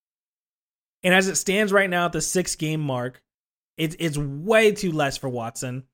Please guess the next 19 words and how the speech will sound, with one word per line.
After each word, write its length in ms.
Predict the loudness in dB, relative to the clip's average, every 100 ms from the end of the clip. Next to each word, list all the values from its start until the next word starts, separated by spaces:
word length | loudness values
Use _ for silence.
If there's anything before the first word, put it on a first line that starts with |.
| _ _ -6
and 100 | 0
he 120 | 2
will 200 | 4 4
lose 220 | 2 2
a 80 | 0
total 340 | 2 2 2
of 380 | 0 0 0 -4 _ _ _ _ _ _ _ _ -4
three 180 | 2 4
hundred 320 | 2 2 0
or 80 | 0
so 520 | 0 0 0 -2 -6 _ _ _
thousand 500 | 0 2 2 2 2
dollars, 580 | 4 4 2 -8 _ _ _ _ _ _ _ _ _ _ -8
given 260 | 0 2 2
the 80 | 0
structure 560 | -2 -2 0 0 0
of 140 | 0 0
his 100 | -4
contract. 520 | -6 -10 -12 -16 -20